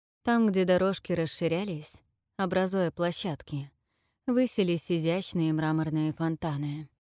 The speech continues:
В тихое журчание воды чудной музыкой вплетались голоса птиц.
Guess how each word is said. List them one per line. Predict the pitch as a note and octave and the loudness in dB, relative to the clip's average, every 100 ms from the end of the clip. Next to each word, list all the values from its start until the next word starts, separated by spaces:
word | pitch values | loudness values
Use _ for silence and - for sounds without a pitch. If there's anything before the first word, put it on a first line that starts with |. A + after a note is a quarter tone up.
| _ _ _ _ _ | _ _ _ _ _
В | - | -6
тихое | A3 A3+ - E3+ | -2 -2 2 0
журчание | D#3 E3 - F#3 F#3 F3+ E3 | 2 -2 0 -2 2 2 2
воды | D#3 D#3 A3 D3+ - _ _ _ - | 0 -2 -4 -4 -8 _ _ _ -12
чудной | - B3 G#3+ F#3+ | 0 2 4 4
музыкой | F#3 G#3+ G3 - D#3 | 2 2 -2 -2 -4
вплетались | - E3 D#3 F#3 G3 E3 | -2 -4 -2 -2 0 0
голоса | D#3 D#3 D#3 - F3 | 0 0 -2 -2 -6
птиц. | - - D#3 - - | -6 -8 -8 -8 -18